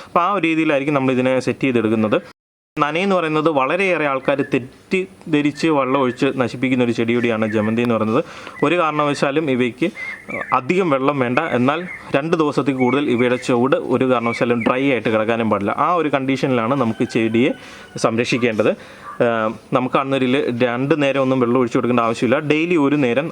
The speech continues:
അത്യാവശ്യം നല്ല രീതിയിൽ വെള്ളം ഒഴിക്കുക. അത്, ഏഹ്, മണ്ണിൽ നിന്ന് വറ്റിപ്പോകുന്ന രീതിയിലേക്ക് അതിനെ ക്രമീകരിച്ചാൽ നമുക്ക് ഡെയിലി തന്നെ ഒഴിക്കാൻ സാധ്യമാകുന്നുണ്ട്. പോട്ടി മിക്സർ അനുസരിച്ചാണ് ഈ ഡേറ്റ് ഒക്കെ മാറുന്നത്. അതുകൊണ്ടാണ് നമ്മൾ ആദ്യം ചകിരിച്ചോറ് ഉപയോഗിക്കേണ്ടതെന്ന്. അതിനെ ചകിരിച്ചോറ് ഉപയോഗിച്ചുള്ള കുഴപ്പമെന്ന് വെച്ചാൽ വേനൽക്കാലത്ത്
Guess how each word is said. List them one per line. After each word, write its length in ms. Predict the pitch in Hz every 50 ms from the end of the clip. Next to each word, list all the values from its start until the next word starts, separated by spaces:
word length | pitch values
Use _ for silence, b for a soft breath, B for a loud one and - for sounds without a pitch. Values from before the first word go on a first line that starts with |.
| - -
അത്യാവശ്യം 320 | 117 117 165 160 - 165
നല്ല 220 | 139 135 135 143 135
രീതിയിൽ 280 | 131 127 120 127 127
വെള്ളം 240 | 127 120 113 117 120
ഒഴിക്കുക. 240 | 113 104 104 113 143
അത്, 300 | 151 - 117 113 120 120 127
ഏഹ്, 680 | 127 - - - - - - - - - 120 117 113 107
മണ്ണിൽ 280 | 110 117 117 120 123
നിന്ന് 140 | 123 123 123
വറ്റിപ്പോകുന്ന 560 | 120 117 123 117 - 131 113 131 120 120 120
രീതിയിലേക്ക് 440 | 117 120 117 110 117 113 120 117 123
അതിനെ 180 | 120 110 113 110
ക്രമീകരിച്ചാൽ 560 | 117 113 110 113 117 120 113 104 101 - 139
നമുക്ക് 240 | 123 117 110 - 127
ഡെയിലി 380 | 113 117 120 123 135 139 131
തന്നെ 140 | 127 123 123
ഒഴിക്കാൻ 340 | 113 107 104 101 123 120 120
സാധ്യമാകുന്നുണ്ട്. 640 | - 123 107 107 117 117 113 110 107 107 110 135 - B B B B B B
പോട്ടി 220 | - 190 196 -
മിക്സർ 320 | 175 170 175 165 - 180 165
അനുസരിച്ചാണ് 580 | 151 139 139 - 156 147 135 - 139 127 131
ഈ 300 | 143 143 107 123 123 127 127 120
ഡേറ്റ് 220 | 117 120 117 - 143
ഒക്കെ 100 | 113 123
മാറുന്നത്. 320 | 113 113 107 107 110 123
അതുകൊണ്ടാണ് 380 | 117 110 131 135 139 135 127 147
നമ്മൾ 280 | 156 139 135 131 135
ആദ്യം 340 | 143 147 127 123 131 131 135
ചകിരിച്ചോറ് 400 | 127 143 127 123 120 120 147 135
ഉപയോഗിക്കേണ്ടതെന്ന്. 520 | 135 120 123 120 117 123 120 120 117 107 104
അതിനെ 220 | 104 101 123 139 B B B B B B
ചകിരിച്ചോറ് 360 | - 151 147 160 - 202 190 190
ഉപയോഗിച്ചുള്ള 400 | 170 160 160 156 165 170 156 143
കുഴപ്പമെന്ന് 380 | 147 139 135 131 156 143 143
വെച്ചാൽ 220 | 131 120 - 147 156
വേനൽക്കാലത്ത് 760 | 151 139 139 151 165 165 - 175 175 170 160 - 190 190